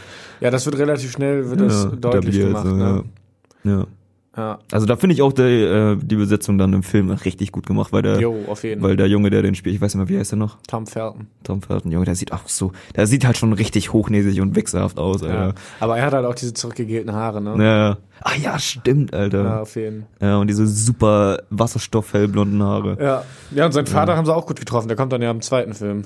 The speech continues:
Speaker 1: Lucius
Speaker 2: Mhm.
Speaker 1: Malfoy.
Speaker 2: Ja.
Speaker 1: Malfoy.
Speaker 2: Malfoy, ey.
Speaker 1: Ja, Mann.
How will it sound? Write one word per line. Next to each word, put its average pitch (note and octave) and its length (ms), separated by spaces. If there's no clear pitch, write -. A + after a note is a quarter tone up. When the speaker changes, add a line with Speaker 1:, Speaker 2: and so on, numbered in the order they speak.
Speaker 1:
Lucius B2 520
Speaker 2:
Mhm. B2 40
Speaker 1:
Malfoy. G#2 460
Speaker 2:
Ja. - 240
Speaker 1:
Malfoy. G2+ 760
Speaker 2:
Malfoy, G2+ 920
ey. G#2+ 220
Speaker 1:
Ja, G#2 140
Mann. G2+ 200